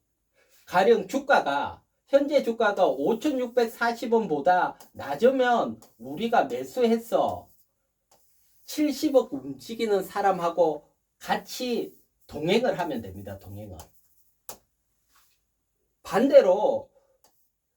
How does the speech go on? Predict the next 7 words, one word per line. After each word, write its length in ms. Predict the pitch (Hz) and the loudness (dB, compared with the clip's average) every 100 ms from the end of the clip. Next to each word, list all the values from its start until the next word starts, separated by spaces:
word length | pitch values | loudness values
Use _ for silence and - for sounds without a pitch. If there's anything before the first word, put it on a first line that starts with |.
| _ | _
이런 320 | - 269 302 262 | -6 0 0 0
공시가 540 | - 151 - 277 285 | -2 -4 -4 -2 0
나왔는데 480 | 190 190 196 180 156 | 2 2 0 -4 -6
주가를 460 | 233 226 262 208 180 | -6 0 2 2 -2
봤더니 380 | 147 - 135 | -6 -6 -10
이만 420 | 131 147 220 226 160 | -8 -6 -2 -2 -2
원이다. 480 | 113 98 90 - | -8 -12 -16 -18